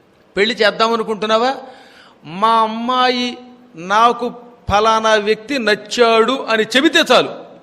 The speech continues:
ఆమెనిచ్చి పెళ్లి చేస్తానన్నాడు." "ఓహో, శీఘ్రకాలంలో మంచి వరుడు లభిస్తాడులే" అని వెంటనే ఈయన అక్కడ సెలవు తీసుకుని మహావేగంగా వైకుంఠానికి వెళ్ళిపోయాడు. వెళ్ళిపోయి శ్రీహరి పాదాల మీద పడిపోయాడు.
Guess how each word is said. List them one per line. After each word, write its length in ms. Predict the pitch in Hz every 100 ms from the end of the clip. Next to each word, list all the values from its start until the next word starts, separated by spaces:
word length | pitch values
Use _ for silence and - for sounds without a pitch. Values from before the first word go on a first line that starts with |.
| - _ _ _ _ _ _ _ 165
ఆమెనిచ్చి 420 | 196 202 196 247
పెళ్లి 220 | 208 185
చేస్తానన్నాడు." 720 | 165 147 127 139 123 107 95 - _ _ _ _ _ -
"ఓహో, 800 | 165 214 208 175 196 180 135 - - - _
శీఘ్రకాలంలో 1200 | - - 262 214 226 240 233 208 202 208 269 277 - - - 139
మంచి 360 | 180 269 -
వరుడు 280 | 254 214 262
లభిస్తాడులే" 840 | 233 190 196 196 190 156 139 117 - - - - 165
అని 120 | 180
వెంటనే 340 | 156 185 208
ఈయన 160 | 190 175
అక్కడ 200 | 170 160
సెలవు 280 | 165 185 208
తీసుకుని 440 | 185 - 160 151 143
మహావేగంగా 760 | 170 233 277 247 220 196 208
వైకుంఠానికి 520 | 226 202 202 180 196 170
వెళ్ళిపోయాడు. 460 | 147 143 135 101 - - _ _ _ _ _ _ _ 165
వెళ్ళిపోయి 540 | 196 180 185 160 147 - - - -
శ్రీహరి 400 | - 240 233 220
పాదాల 380 | 185 180 202 208
మీద 120 | 202
పడిపోయాడు. 540 | 185 180 160 165 139